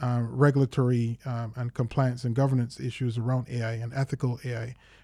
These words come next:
responsible A I, and also explainable A I, right? Can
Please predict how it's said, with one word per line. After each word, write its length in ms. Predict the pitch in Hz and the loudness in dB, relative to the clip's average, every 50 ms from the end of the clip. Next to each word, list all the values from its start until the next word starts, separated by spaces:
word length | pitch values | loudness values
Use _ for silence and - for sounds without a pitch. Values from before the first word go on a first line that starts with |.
| _ - | _ 0
responsible 640 | 127 120 - - - 147 143 139 - 139 135 131 123 | 0 0 2 4 2 2 2 2 -2 -2 -2 -2 -2
A 140 | - 120 117 | -4 -6 -6
I, 220 | 120 120 123 127 - _ _ _ - - | -6 -8 -10 -12 -16 _ _ _ -6 -4
and 240 | 131 123 123 120 123 | -2 0 0 -2 -2
also 340 | - 127 123 - - 127 120 | -4 -4 -2 -2 -2 -2 -2
explainable 760 | - 127 - - - - 143 147 143 135 123 123 113 117 - | -4 -10 -10 -8 -2 2 2 4 4 2 2 -2 -6 -6 -6
A 140 | 127 120 110 | -6 -6 -6
I, 180 | 110 113 113 131 | -6 -8 -8 -6
right? 200 | 131 120 123 123 | -6 -6 -6 -4
Can 260 | - 131 120 117 | -4 -4 -2 -4